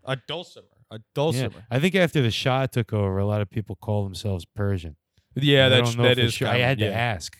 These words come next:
Speaker 2: 'cause,
Speaker 1: Yeah.
Speaker 2: like, I didn't wanna be ignorant. I was like, "I think I'm
Speaker 1: Well,
Speaker 2: supposed
Speaker 1: Persia
Speaker 2: to call you
Speaker 1: sounds
Speaker 2: Persian?"
Speaker 1: sexy.
Speaker 2: Yeah,
Speaker 1: Iran
Speaker 2: that's,
Speaker 1: doesn't.
Speaker 2: yeah.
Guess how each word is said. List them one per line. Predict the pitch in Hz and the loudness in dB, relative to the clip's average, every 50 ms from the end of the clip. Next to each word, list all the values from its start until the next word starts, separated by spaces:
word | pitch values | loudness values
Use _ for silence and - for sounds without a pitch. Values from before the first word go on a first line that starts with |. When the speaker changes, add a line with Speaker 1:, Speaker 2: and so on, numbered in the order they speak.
| _ - | _ -6
Speaker 2:
'cause, | 117 123 | -4 -4
Speaker 1:
Yeah. | 113 95 | -2 -2
Speaker 2:
like, | 98 98 98 | -4 -4 -4
I | |
didn't | 104 104 101 101 | -4 -4 -4 -4
wanna | 101 101 98 | -4 -6 -6
be | 92 90 95 98 | -6 -6 -6 -6
ignorant. | 104 104 101 92 90 | -6 -6 -6 -8 -8
I | 87 | -8
was | 87 85 | -10 -10
like, | 95 98 | -12 -12
"I | 98 | -10
think | 98 113 117 113 - _ _ _ _ _ _ _ _ - | -10 -10 -10 -12 -14 _ _ _ _ _ _ _ _ -6
I'm | 131 | -4
Speaker 1:
Well, | 156 | -2
Speaker 2:
supposed | - - - 254 302 254 | 2 6 6 6 6 6
Speaker 1:
Persia | 220 165 | 4 2
Speaker 2:
to | - 170 | 4 2
call | 147 131 | 2 2
you | 131 | 2
Speaker 1:
sounds | - - | 0 2
Speaker 2:
Persian?" | 127 135 131 | 2 2 2
Speaker 1:
sexy. | 127 127 147 139 101 85 85 - _ _ _ _ _ _ _ _ _ _ _ - | 2 0 -4 -8 -10 -12 -16 -20 _ _ _ _ _ _ _ _ _ _ _ -12
Speaker 2:
Yeah, | 135 127 131 | -4 -2 -2
Speaker 1:
Iran | 135 131 - 135 190 | 2 4 4 4 6
Speaker 2:
that's, | 185 160 131 | 4 4 4
Speaker 1:
doesn't. | 127 123 127 | 4 4 6
Speaker 2:
yeah. | 156 156 127 95 | 6 4 4 2